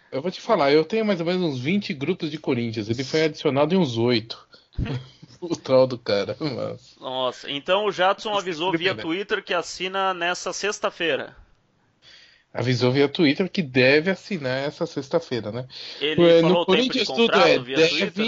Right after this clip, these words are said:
Speaker 2: não?
Speaker 1: vamos aguardar e é provável, né?
Speaker 2: O Jadson avisou o tempo de contrato, não?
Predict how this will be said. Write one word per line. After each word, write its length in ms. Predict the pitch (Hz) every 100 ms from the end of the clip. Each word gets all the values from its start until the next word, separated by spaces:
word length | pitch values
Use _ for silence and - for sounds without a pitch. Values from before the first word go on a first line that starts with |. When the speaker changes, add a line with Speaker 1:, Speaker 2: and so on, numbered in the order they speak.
| 254
Speaker 2:
não? 200 | 117 -
Speaker 1:
vamos 420 | 135 175 208 185
aguardar 760 | 175 156 135 127 147 190 214 220
e 200 | - 165
é 80 | 151
provável, 680 | - 180 131 110 104 98 98
né? 160 | 123 175 _ _ _ _ _ _ _ _ _ _ _ _ _ _ -
Speaker 2:
O 1600 | 143 147 147 143 143 135 135 131 131 127 123 120 120 120 123 123
Jadson 880 | 143 170 - 190 170 151 131 117 -
avisou 420 | 127 135 135 151
o 20 |
tempo 280 | 147 151 139
de 80 | 120
contrato, 540 | 127 120 151 196 -
não? 220 | 131 110